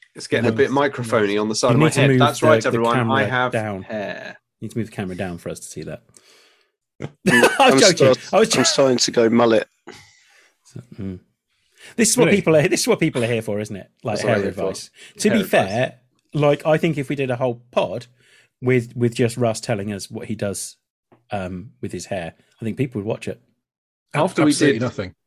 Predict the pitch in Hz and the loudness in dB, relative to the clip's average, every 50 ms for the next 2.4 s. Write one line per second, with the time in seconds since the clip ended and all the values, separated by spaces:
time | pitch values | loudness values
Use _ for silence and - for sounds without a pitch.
0 | _ - - 156 151 143 185 175 160 151 160 156 147 143 139 135 131 123 - - | _ -4 -2 -2 -2 0 0 0 0 0 0 0 2 2 2 2 0 -2 -4 -6
1 | - - 147 135 127 - 135 127 110 - _ - 151 143 123 - 127 117 110 101 | -4 -2 -2 -2 0 0 0 -2 -2 -4 _ -6 -6 -6 -4 -4 -4 -2 -2 -2
2 | 98 95 104 - - 107 101 - | -2 -4 -4 -4 -2 -2 -4 -4